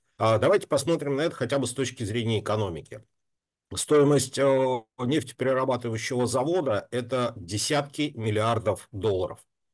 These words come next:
А вот в текущих условиях, когда у нас, э,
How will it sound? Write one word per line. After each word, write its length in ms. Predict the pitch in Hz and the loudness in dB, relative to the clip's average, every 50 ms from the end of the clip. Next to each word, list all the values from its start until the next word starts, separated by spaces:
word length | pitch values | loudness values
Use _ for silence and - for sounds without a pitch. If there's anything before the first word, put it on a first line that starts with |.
| _ _ _ _ _ - - - | _ _ _ _ _ -20 -8 -4
А 360 | - 110 117 117 117 123 117 | -2 0 0 2 2 2 0
вот 220 | 104 101 123 110 - | 0 0 -2 -4 -4
в 60 | - | -6
текущих 640 | - 123 123 - 151 117 - - 123 107 113 - - | -8 -6 -4 -2 -2 -2 0 0 -2 -2 -4 -4 -6
условиях, 600 | - 113 113 - 143 120 113 110 104 98 - - | -6 -4 -2 0 0 2 2 2 0 -2 -2 -2
когда 460 | - 113 110 107 107 117 113 110 101 | -2 -2 -2 -2 -2 0 0 0 0
у 100 | 95 92 | -2 -2
нас, 400 | 110 107 104 101 - - - - | -4 -4 -4 -4 -4 -6 -6 -4
э, 800 | 120 104 104 107 104 101 101 95 90 95 92 90 87 85 85 | -2 -2 -2 -2 -2 -4 -4 -6 -6 -8 -8 -8 -10 -10 -12